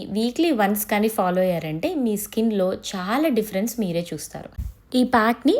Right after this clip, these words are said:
ఒక టెన్ మినిట్స్ పెట్టుకున్నాక ఆరిపోతుంది కదా, అప్పుడు లైట్‌గా డ్యామ్ చేసుకొని స్క్రబ్బింగ్ చేసుకుంటూ రిమూవ్ చేసుకోండి. ఇలా చేయడం వల్ల ఇంకేమైనా ట్యాన్ మిగిలిన్నా వెళ్ళిపోతుంది.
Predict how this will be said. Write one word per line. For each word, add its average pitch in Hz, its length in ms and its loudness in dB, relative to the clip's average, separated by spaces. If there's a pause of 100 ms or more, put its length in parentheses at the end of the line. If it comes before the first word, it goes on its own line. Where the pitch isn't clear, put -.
ఒక 214 160 2
టెన్ 190 260 2
మినిట్స్ 185 340 0
పెట్టుకున్నాక 175 600 0 (180)
ఆరిపోతుంది 175 600 2
కదా, 165 240 -4 (140)
అప్పుడు 277 360 6 (140)
లైట్‌గా 269 520 4
డ్యామ్ 185 340 4
చేసుకొని 208 480 0
స్క్రబ్బింగ్ 247 520 2
చేసుకుంటూ 247 480 2
రిమూవ్ 208 320 4
చేసుకోండి. 165 520 -6 (400)
ఇలా 226 220 4
చేయడం 214 400 2
వల్ల 208 220 2 (160)
ఇంకేమైనా 214 540 0
ట్యాన్ 202 340 0
మిగిలిన్నా 190 500 0
వెళ్ళిపోతుంది. 165 720 -4